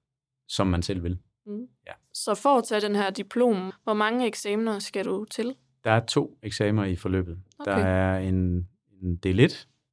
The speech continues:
Speaker 1: eksamen, og så er der en del to eksamen.
Speaker 2: Mm.
Speaker 1: Ja. Og del to eksamen er så dip-eksamen, ikke?
Speaker 2: Ja.
Speaker 1: Og del et, det er den eksamen, hvor man kan kalde sig selv for eksam
Speaker 2: Okay.
Speaker 1: muskuloskeletal
Speaker 2: Ja.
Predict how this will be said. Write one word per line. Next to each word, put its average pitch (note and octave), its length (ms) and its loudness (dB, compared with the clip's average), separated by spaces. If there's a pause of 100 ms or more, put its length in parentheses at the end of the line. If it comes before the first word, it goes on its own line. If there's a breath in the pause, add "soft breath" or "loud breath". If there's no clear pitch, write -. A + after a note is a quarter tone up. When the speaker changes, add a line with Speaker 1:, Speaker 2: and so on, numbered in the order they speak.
(140)
Speaker 1:
eksamen, B2 460 2
og - 160 -4
så G#2+ 100 2
er G2+ 80 2
der F#2+ 120 0
en F2+ 120 2
del F2+ 160 0
to E2+ 180 -6
eksamen. - 300 -12 (160)
Speaker 2:
Mm. A3 280 -6 (120)
Speaker 1:
Ja. E2 80 -8 (800 soft breath)
Og F#2+ 120 -8
del F#2+ 160 2
to A2 200 2
eksamen F2+ 360 -2
er F2 100 -8
så F2+ 160 -6
dip-eksamen, F2 920 -8
ikke? G#2+ 160 -6
Speaker 2:
Ja. G#3 80 -2
Speaker 1:
Og E2 380 -8
del F2 180 0
et, F2+ 160 -6
det F2 220 0
er E2 240 -4 (500)
den G2 80 0
eksamen, G2 320 0
hvor F2+ 80 2
man F2 160 0
kan F2 200 -8
kalde F2 180 0
sig E2+ 240 -6
selv G2 220 -2
for F2 240 -6
eksam G2+ 400 -4 (640)
Speaker 2:
Okay. C#4 280 -8
Speaker 1:
muskuloskeletal F2 760 -6
Speaker 2:
Ja. G#3 80 -4